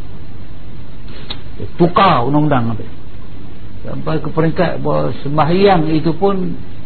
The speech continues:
dia kata, "Apalah guna kita orang Turki baca sembahyang Fatihah bahasa Arab, apa faham? Tukar. Terjemahkan Fatihah dalam bahasa Turki,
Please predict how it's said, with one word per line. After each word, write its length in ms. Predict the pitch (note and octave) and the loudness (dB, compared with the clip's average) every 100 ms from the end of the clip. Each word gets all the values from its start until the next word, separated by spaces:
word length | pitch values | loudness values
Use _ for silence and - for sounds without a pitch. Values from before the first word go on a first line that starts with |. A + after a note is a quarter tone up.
| - - - - | -4 -4 -4 -4
dia 80 | D#3 | -2
kata, 240 | F#3+ F3+ | -2 0
"Apalah 240 | G3 D#3 | 0 2
guna 240 | C#3 D#3 C#3+ | 2 0 0
kita 160 | D3+ | 2
orang 320 | D#3+ D3+ D3 D#3+ | 2 4 4 2
Turki 480 | D3+ - D3+ C#3 | 0 2 2 2
baca 400 | C3+ C#3 D3 C#3 | 2 0 2 0
sembahyang 480 | A#2+ D3 C#3+ C#3+ B2 | 2 2 4 4 2
Fatihah 400 | C#3 C#3 D3+ D3+ | 2 2 0 2
bahasa 320 | C#3 C3 C#3+ | 2 2 0
Arab, 160 | C3+ C3 | 0 0
apa 40 | C#3 | 2
faham? 160 | C#3 - - - - | 2 0 -4 -2 2
Tukar. 400 | G#3+ F#3 - - - - - - - - - - - - B2 | 4 4 2 -2 -4 -4 -4 -4 -4 -4 -4 -4 -4 0 0
Terjemahkan 720 | B2+ E3 E3+ C#3 E3 D#3+ C#3+ | 4 4 4 2 2 2 2
Fatihah 240 | D3+ E3+ | 2 2
dalam 240 | C#3 D3 D3 | 2 2 2
bahasa 240 | C#3 D#3 | 2 2
Turki, 480 | E3 D#3 F#3+ G#3 F#3 | 2 2 2 2 0